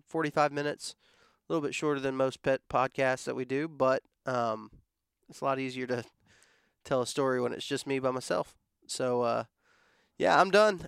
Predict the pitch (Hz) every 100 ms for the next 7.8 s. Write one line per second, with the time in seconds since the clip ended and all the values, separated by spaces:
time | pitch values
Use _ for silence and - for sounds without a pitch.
0 | - 139 151 156 156 151 156 147 151 147
1 | 143 143 147 143 - 131 135 135 135 127
2 | 131 127 127 139 143 139 120 _ - 165
3 | 160 - 160 151 - 156 - 147 147 147
4 | 143 139 147 151 143 147 - 135 139 143
5 | 135 139 139 143 _ - - - _ -
6 | 135 131 165 220 196 143 185 - _ _
7 | _ _ _ 139 131 123 113